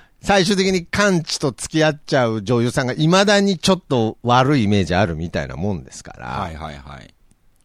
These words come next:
Speaker 1: あの方が実際どういう人か知らないですけれど、
Speaker 2: うん。
Speaker 1: やっぱ僕もやっぱ最終的にやっ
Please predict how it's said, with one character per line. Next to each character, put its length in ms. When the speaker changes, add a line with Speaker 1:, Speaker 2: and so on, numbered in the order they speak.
Speaker 1:
あ 120
の 260
方 520
が 280
実 260
際 140
ど 220
う 40
い 100
う 60
人 240
か 100
知 280
ら 160
な 180
い 80
で 100
す 140
け 100
れ 140
ど、 460
Speaker 2:
う 40
ん。 340
Speaker 1:
や 60
っ 20
ぱ 100
僕 320
も 200
や 80
っ 20
ぱ 160
最 280
終 240
的 320
に 260
や 100
っ 40